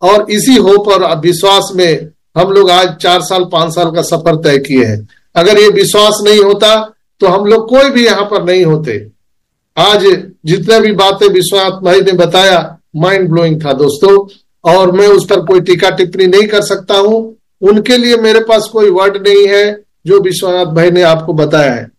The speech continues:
सारी चीजें उन्होंने खोल करके रख दिया। थ्री सिक्सटी वेबिनार में जो हुई है और आज हमारे mentor, हमारे blesser, पूरे हिंदुस्तान के दिल की धड़कन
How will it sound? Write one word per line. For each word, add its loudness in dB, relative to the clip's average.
सारी 0
चीजें -2
उन्होंने 2
खोल 0
करके -6
रख -6
दिया। -4
थ्री 4
सिक्सटी 0
वेबिनार 4
में 2
जो 2
हुई 2
है 2
और 0
आज 0
हमारे 2
mentor, 0
हमारे 0
blesser, 2
पूरे 0
हिंदुस्तान 0
के 0
दिल 0
की -2
धड़कन -2